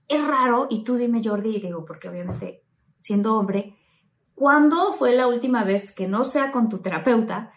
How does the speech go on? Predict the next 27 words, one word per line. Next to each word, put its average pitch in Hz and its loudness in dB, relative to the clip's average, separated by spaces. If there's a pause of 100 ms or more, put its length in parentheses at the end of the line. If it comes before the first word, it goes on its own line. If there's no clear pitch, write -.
(140)
que 240 0
te 240 -4
sentaste 240 -2
con 220 -4
una, 233 0
con 214 -4
un 226 2
amigo 214 0
a 214 -4
decirle, 208 -2
"Mira, 226 0 (140)
así 254 -4
me 262 0
siento", 220 -4
y 220 -4
que 202 -6
tu 196 -4
amigo, 214 0
o 220 2
que 254 -4
un 285 4
amigo 320 2
tuyo 302 2
te 285 -2
habló 220 0
y 254 2
decir, 247 -2